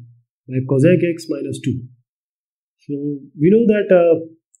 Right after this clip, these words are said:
cosec square theta minus cot square theta is one. Cosec square minus cot square is one. So cot square we can write it as cosec square, square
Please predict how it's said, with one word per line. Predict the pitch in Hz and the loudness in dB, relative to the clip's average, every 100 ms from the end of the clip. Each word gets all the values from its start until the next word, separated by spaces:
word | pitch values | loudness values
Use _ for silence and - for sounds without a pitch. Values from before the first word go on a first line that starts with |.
| _ _ _ _ - | _ _ _ _ -4
cosec | 143 175 | 0 0
square | - 185 160 | 2 -2 0
theta | 175 180 | 0 0
minus | 175 170 175 - | 0 -2 -4 -4
cot | 160 160 | -4 -4
square | 165 165 | -6 -6
theta | 170 170 | -4 -2
is | 170 135 | -2 0
one. | 131 190 202 - _ _ _ _ | 2 0 -4 -16 _ _ _ _
Cosec | 117 127 | -10 -10
square | 127 156 151 | -6 -6 -4
minus | 147 151 - | -6 -6 -2
cot | 135 131 | -2 0
square | 131 190 233 - _ | 4 4 4 -8 _
is | 160 160 | 0 4
one. | 185 98 - _ _ _ _ _ _ _ | 4 0 -12 _ _ _ _ _ _ _
So | - 143 143 135 | -16 -10 -10 -2
cot | 147 160 | -2 0
square | 196 196 | 0 2
we | 180 | 2
can | 175 | 0
write | 160 156 | -4 -6
it | 151 | -2
as | 147 208 - _ _ _ _ | -2 -2 -6 _ _ _ _
cosec | 143 156 156 | -2 -2 -2
square, | - 143 180 - _ _ _ _ _ | -8 -8 -8 -12 _ _ _ _ _
square | 147 143 | -18 -12